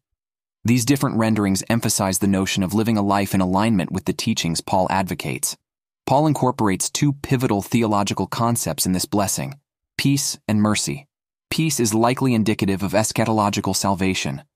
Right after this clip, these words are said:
a future ultimate state of salvation.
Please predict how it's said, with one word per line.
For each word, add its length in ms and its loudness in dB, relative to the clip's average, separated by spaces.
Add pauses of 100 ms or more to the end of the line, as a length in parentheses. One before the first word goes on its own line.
(180)
a 80 -4
future 460 0 (120)
ultimate 360 0
state 360 -2
of 80 -4
salvation. 680 -2